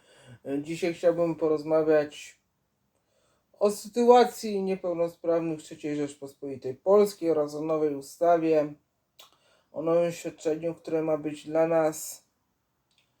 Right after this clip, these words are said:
niepełnosprawnych uchwalone przez obecny rząd. Moi drodzy, jak zwykle podprze-, podeprę się drugą komórką.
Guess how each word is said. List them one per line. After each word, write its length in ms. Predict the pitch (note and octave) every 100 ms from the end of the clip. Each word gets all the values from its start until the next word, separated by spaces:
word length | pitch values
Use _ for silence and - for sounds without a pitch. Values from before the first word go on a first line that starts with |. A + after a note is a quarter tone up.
| _ _ _ _ _
niepełnosprawnych 1200 | D3 E3 E3 E3+ E3+ D#3+ - D#3+ D3+ D3+ D3+ -
uchwalone 640 | E3+ E3 F#3+ F3+ F3 E3+
przez 200 | E3 D#3
obecny 520 | D#3+ E3 D#3+ - D#3+
rząd. 540 | D#3 E3+ D#3 - - _ _ _ _ _ _ _ _ _ _ _ _ _ _ _ _ _
Moi 220 | C#3 E3+
drodzy, 540 | G3+ G#3+ G3+ F#3+ E3 -
jak 240 | - F#3 G3
zwykle 340 | G#3+ A#3 G#3+
podprze-, 680 | G3+ F#3+ - - D#3+ D#3 -
podeprę 440 | E3+ E3+ F3+ E3 E3
się 320 | - D#3 D3
drugą 500 | D3+ D3 D3 C#3 C#3
komórką. 920 | - D#3+ G#3+ A3+ - G3+ G3 F#3 F#3